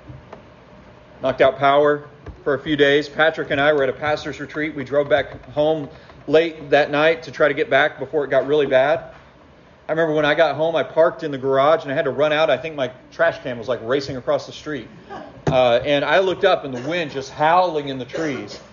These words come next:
howling in the trees. And I kinda just stood there for a minute and was like, "Wow, this is really bad." And then it kind of struck me, "Stephen, don't be surprised.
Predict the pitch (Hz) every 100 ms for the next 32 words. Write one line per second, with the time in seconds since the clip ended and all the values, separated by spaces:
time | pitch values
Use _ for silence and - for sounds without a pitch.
0 | - 156 175 180 156 143 131 156 143 190
1 | 185 143 135 - - 202 165 135 127 117
2 | 117 160 - - - - - 131 127 131
3 | - 131 156 180 147 135 165 143 127 151
4 | 147 135 131 98 - - - - - -
5 | - - - 147 175 160 - - 170 143
6 | 190 170 151 135 190 170 123 104 - 139
7 | 180 180 175 165 175 131 98 -